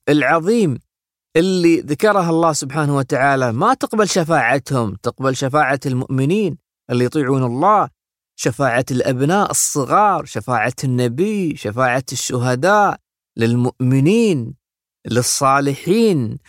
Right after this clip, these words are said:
والله سبحانه وتعالى يجزيهم كل خير. أما اللي ما استجابوا ما لهم شفاعة عند الله سبحانه وتعالى. وذكر الله سبحانه وتعالى في هذه الآية: "يعلم،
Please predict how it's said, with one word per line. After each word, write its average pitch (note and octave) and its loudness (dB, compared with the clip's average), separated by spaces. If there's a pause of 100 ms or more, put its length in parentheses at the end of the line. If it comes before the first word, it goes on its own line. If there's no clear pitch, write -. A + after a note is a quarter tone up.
(240)
والله B2 2
سبحانه C#3+ -2
وتعالى C#3+ 2
يجزيهم C#3+ 0
كل A#3+ 2
خير. F#3+ 0 (100)
أما D3 0
اللي C3+ 0
ما F#3 2
استجابوا E3 0
ما C#3 2
لهم G3 0
شفاعة D#3+ 0
عند D3 -2
الله C#3 2
سبحانه A#2+ -2
وتعالى. G#2 -4 (840)
وذكر F#3 2
الله G3 2
سبحانه F3+ -2
وتعالى D#3+ 2
في D#3+ 0
هذه D3+ 0
الآية: C3+ 0 (320)
"يعلم، D3+ 2